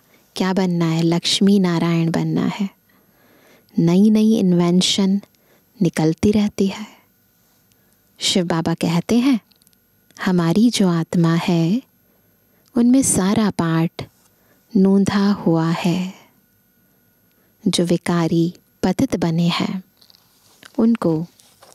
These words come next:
बाप आकर पावन बनाते हैं। यह तो जानते हो,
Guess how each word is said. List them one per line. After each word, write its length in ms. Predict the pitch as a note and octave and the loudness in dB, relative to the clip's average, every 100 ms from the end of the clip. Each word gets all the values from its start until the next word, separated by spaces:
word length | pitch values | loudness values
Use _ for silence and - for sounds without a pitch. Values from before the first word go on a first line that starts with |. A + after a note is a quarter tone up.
| - - - - - | -20 -20 -20 -20 -6
बाप 420 | F3+ F3+ E3+ E3+ - - - _ _ - - | -4 -2 -2 -2 -2 -6 -8 _ _ -10 -4
आकर 480 | G#3 - F3 E3+ A3 - | -4 -2 -2 -2 -2 -4
पावन 380 | E3+ F#3 G3+ | -2 0 0
बनाते 460 | E3+ F3 F3 - E3+ | -2 -2 -4 -4 -4
हैं। 320 | E3 - G3 - _ _ _ _ _ _ _ _ _ _ _ A3+ | -4 -6 -8 -14 _ _ _ _ _ _ _ _ _ _ _ -2
यह 140 | F3+ | 0
तो 140 | F3 F3+ | 0 0
जानते 560 | F3+ E3+ F3+ G3+ F#3+ | 0 0 0 0 0
हो, 240 | F3+ F#3 | 2 0